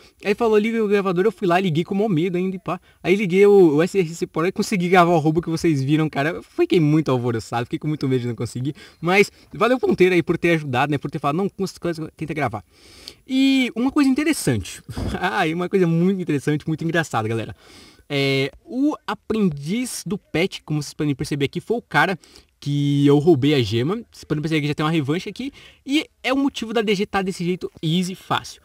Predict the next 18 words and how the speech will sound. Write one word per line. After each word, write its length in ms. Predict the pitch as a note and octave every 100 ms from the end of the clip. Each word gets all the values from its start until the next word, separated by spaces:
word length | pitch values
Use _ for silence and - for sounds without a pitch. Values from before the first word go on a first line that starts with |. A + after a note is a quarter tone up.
| _ _ -
Vocês 140 | A3+
perceberam 340 | C#4 B3 A#3
aí 40 | A3
na 100 | G3+
thumbnail 360 | F#3+ E3 D#3+
que 60 | D#3+
tem 120 | F3+
uma 120 | F3
coisa 160 | D#3+ D#3
a 20 |
ver 80 | D3
com 100 | -
WhatsApp. 580 | D#3+ - D#3 A#2 C#3+ - - _ _ _ _ _ - - _
O 40 | -
que 140 | -
que 80 | G#3+
significa 240 | B3 F#3+
exatamente? 440 | F#3 F#3+ G3 A2